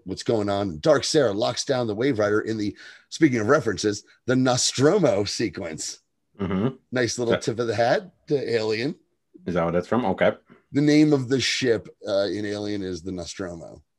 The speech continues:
Speaker 2: Okay.
Speaker 1: I saw Alien in a drive-in theater when I was too young, thinking I'm like, "Oh, space. I love Star Wars." You know,
Speaker 2: Mm,
Speaker 1: I wanna go see
Speaker 2: surprise.
Speaker 1: Alien.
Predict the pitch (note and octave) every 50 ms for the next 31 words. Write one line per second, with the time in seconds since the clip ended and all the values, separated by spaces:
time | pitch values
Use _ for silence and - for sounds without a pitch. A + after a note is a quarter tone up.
0 | - F#2 E2+ - F2 A#2 A#2+ - _ - _ _ _ - F2+ E2+ D2+ - _ _
1 | - - D3+ C#3 B2+ C3 C3+ C3 B2+ A#2 A2+ G2+ G2 F#2+ F2 E2 G2 G2+ G#2+ A2
2 | B2 B2 A2+ B2 B2 A#2 A#2+ A#2 A2+ G2+ - - G#2+ A2 A2+ G2+ G2 F#2+ F2+ F2+
3 | F#2 F#2+ F2+ E2 - - A2+ A2 G2+ G2+ G2+ G2+ F#2 E2 - _ _ _ _ C#3
4 | C3+ A#2+ A#2+ G#2+ G#2 G2 - - - - _ B3+ C4+ F3 - - - - D#3+ F3+
5 | F#3+ G3 - - - - _ _ _ _ _ _ _ _ _ _ _ _ _ _
6 | - D3+ E3 D#3+ D3 B2+ - - - C3 B2+ B2 B2+ C3 C3+ C#3+ D#3 D3 - -
7 | - - _ F2 E2+ E3 D#2+ E2 F2 - B2+ - - - - C3+ C3+ C3 C#3+ C#3+
8 | C3 B2 B2+ B2 A#2+ A#2 A2 G#2+ G#2 C#3 C3 B2 A#2 -